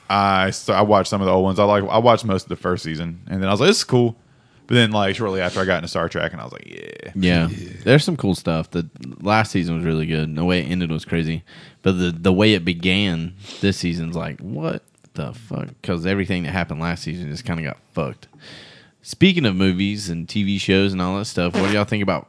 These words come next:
Speaker 2: uh, Disney buying Fox?
Speaker 1: I didn't know that
Speaker 3: Ugh.
Speaker 1: happened.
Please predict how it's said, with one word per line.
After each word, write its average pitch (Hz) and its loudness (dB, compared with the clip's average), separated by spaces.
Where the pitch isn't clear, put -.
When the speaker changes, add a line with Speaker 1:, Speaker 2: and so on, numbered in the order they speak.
Speaker 2:
uh, 85 -2
Disney 98 0
buying 82 -4
Fox? 82 -8
Speaker 1:
I 107 -2
didn't 113 2
know 156 6
that - 6
Speaker 3:
Ugh. 123 4
Speaker 1:
happened. 110 4